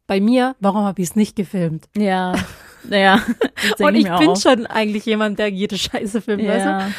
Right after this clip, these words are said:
Speaker 1: Aber ja, gut. Auf jeden Fall hab ich dieses Video gesehen, wie diese Frau die Tür eingetreten hat. Und dann, äh, war ihr Mann quasi im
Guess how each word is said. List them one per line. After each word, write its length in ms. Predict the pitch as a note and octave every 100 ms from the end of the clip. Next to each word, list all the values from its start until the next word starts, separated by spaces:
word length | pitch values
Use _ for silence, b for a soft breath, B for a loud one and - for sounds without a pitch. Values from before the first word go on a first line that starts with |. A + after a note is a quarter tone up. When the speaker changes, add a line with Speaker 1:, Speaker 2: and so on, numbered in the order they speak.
| B - -
Speaker 1:
Aber 140 | A3
ja, 120 | A3+
gut. 280 | G#3 G#3 F3+ B B B -
Auf 80 | A3
jeden 120 | B3+
Fall 140 | A#3
hab 80 | A3+
ich 100 | A3+
dieses 320 | G#3+ G3+ G3
Video 220 | B3 B3 A#3
gesehen, 460 | A#3 A3 A#3 A#3+ - b b b -
wie 200 | G3 F#3+
diese 260 | G3+ F#3+
Frau 320 | G3+ - G3+ G#3
die 160 | F3+
Tür 260 | - B3 C4
eingetreten 720 | B3+ B3 A3 - B3 B3 A#3+ A3+
hat. 300 | A#3+ B3+ _ b b _ -
Und 180 | G#3+
dann, 320 | G3+ G3+ G3+ G3+
äh, 600 | - G3 F#3+ F#3 - -
war 360 | F#3+ F#3+ F#3+ -
ihr 360 | G3+ F#3+ F#3+ -
Mann 380 | F#3 F#3 A3+
quasi 360 | A#3 G#3 F#3+ F#3+
im 400 | G3+ F3+ E3+